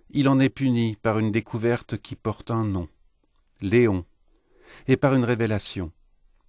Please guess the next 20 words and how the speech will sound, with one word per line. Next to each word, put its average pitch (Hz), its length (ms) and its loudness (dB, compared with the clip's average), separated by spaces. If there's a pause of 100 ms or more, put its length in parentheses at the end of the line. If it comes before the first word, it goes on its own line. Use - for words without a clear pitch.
(220)
C'est - 280 -6
un 101 120 2
amant 101 440 0
hors 101 240 0
norme. 87 400 -10 (1600)
Affolé, 151 560 2 (440)
vexé 135 500 0
mais 90 300 -2
stimulé, 131 680 -4 (220)
il 120 120 -2
se - 140 -4
lance 151 220 0
dans 127 100 -4
une 117 220 -4
enquête 151 420 -2
qui 131 180 -4
a 131 60 0
tout 170 180 -6
d'une 139 240 -4
quête. - 540 -6